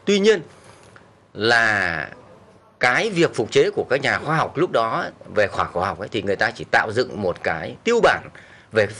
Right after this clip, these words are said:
form mẫu cơ bản, thí dụ như hình dáng tiêu bản của một loài động vật nào đó hoặc của người tiền sử, tức là cái form, chứ không thể đưa ra được chi tiết về nhận dạng riêng của từng cá thể một. Chính vì thế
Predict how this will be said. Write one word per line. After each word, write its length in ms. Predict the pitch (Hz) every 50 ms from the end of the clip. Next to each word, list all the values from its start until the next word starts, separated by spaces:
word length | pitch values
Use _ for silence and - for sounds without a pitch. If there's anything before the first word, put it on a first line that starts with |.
| - -
form 140 | 208 202
mẫu 220 | 196 196 196 202 - -
cơ 100 | 196 180
bản, 240 | 156 127 - - - -
thí 80 | - 165
dụ 140 | 175 147 107
như 140 | 95 117 123
hình 200 | 127 117 101 90
dáng 260 | 104 95 85 104 120
tiêu 120 | 151 143
bản 180 | 127 107 82 - - - - - - _
của 160 | - 120 92
một 200 | 82 92 92 113
loài 180 | 120 117 104 98
động 140 | 101 82
vật 180 | 87 107 101 -
nào 200 | 101 107 101 92
đó 280 | 90 92 95 110 120 - - - - - -
hoặc 160 | 131 120 - -
của 140 | - 104 98
người 160 | 107 113 107
tiền 180 | 107 110 101
sử, 280 | 90 - 101 85 76 80 -
tức 120 | - 104 107
là 80 | 120
cái 160 | - - 131 - -
form, 180 | 185 180 165 156 - - - - -
chứ 100 | - 208
không 240 | 202 - 220 208 190
thể 240 | - - 95 76 82
đưa 240 | 135 165 190 185 156
ra 200 | 151 151 147 143
được 160 | 110 92 - -
chi 220 | - 196 202 196
tiết 220 | 202 254 269 330 - - - - - - - - - - - _ _
về 760 | 80 82 87 107 120 117 113 104 101 95 87 82 73 - - - - - -
nhận 300 | - 110 127 175 196 165
dạng 420 | 151 160 180 147 117 95 76 117 135
riêng 520 | 147 139 143 196 254 262 254 240 226 226
của 160 | - 135 98
từng 200 | - 117 104 92
cá 160 | 87 101 107 143
thể 180 | 165 - -
một. 240 | 73 82 - - - - _ _ _ - - - - - _ _ _ _ -
Chính 220 | - - 170 247 277
vì 140 | 262 151 120
thế 340 | 113 120 127 143 170 123